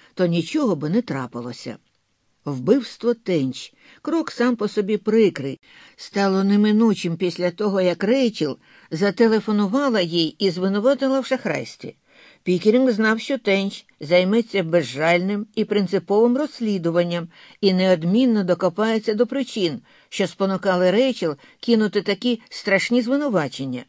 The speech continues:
А такого розслідування Пікерінг, звісно, не міг допустити. До того ж, смерть Тенч стане тим завершальним епізодом, який схилить симпатії виборців на бік президента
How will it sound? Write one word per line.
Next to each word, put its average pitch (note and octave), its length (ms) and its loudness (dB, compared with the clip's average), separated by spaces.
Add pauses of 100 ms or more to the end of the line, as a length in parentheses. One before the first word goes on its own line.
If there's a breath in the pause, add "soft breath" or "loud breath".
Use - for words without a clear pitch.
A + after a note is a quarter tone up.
(400 loud breath)
А D#3 120 2
такого D#3+ 440 2
розслідування E3 800 0
Пікерінг, D#3+ 460 -2
звісно, D3+ 460 -6 (260 soft breath)
не D#3+ 180 -2
міг D3+ 200 -6
допустити. D#3 720 -8 (280)
До D#3+ 180 0
того A#3+ 260 4
ж, - 80 -8
смерть D#3+ 340 -4
Тенч F3+ 340 -4 (240 loud breath)
стане G3+ 400 -2
тим B3 320 0
завершальним G3 760 0
епізодом, E3+ 760 -2 (320 soft breath)
який F3+ 320 0
схилить B3 460 0
симпатії G#3+ 580 0
виборців G3 640 0 (200 soft breath)
на F3+ 160 0
бік A3 240 -2
президента G3+ 800 0